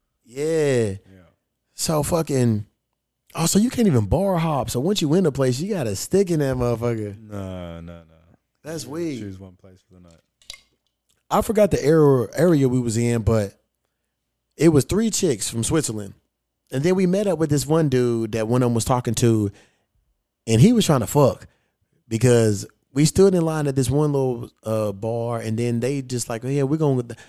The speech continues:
Speaker 1: I don't know if they told us they was gonna leave or they just silently left. But I knew he wanted to fuck, and he took his little bitch and he fucked. So it was me and the other little two chicks. So we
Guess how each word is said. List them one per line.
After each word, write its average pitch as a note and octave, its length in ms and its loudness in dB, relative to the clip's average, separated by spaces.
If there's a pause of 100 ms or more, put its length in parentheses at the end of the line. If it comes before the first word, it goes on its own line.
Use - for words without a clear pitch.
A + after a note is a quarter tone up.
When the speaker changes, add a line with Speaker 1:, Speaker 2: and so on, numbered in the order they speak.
(140)
Speaker 1:
I G3+ 80 -6
don't A#3+ 100 2
know G3+ 80 2
if E3+ 60 -2
they C#3+ 100 0
told D#3+ 260 0
us D3+ 100 -4
they D#3 100 -2
was D3 140 -6
gonna C#3 120 0
leave C#3 200 -2
or B2 40 -4
they C3 120 -2
just A#2 180 -4
silently A#2 440 -2
left. G#2+ 400 -6 (280)
But A#2 140 0
I E3 100 0
knew C3 140 2
he B2 100 2
wanted A2 200 0
to F2+ 60 -8
fuck, G2+ 320 -4
and G2 80 -6
he D3 120 0
took B2+ 200 -2
his B2+ 80 -2
little A#2+ 160 0
bitch G#2 220 -4
and G#2+ 80 -2
he A2+ 60 -2
fucked. G#2+ 340 -6
So B2+ 80 -2
it C3 40 -2
was B2 140 -2
me E3 160 2
and D3 80 2
the C3 60 -4
other C3+ 120 -2
little B2 180 -2
two A#2 200 -4
chicks. A2 380 -6 (400)
So C#3 180 -4
we G#3+ 140 -2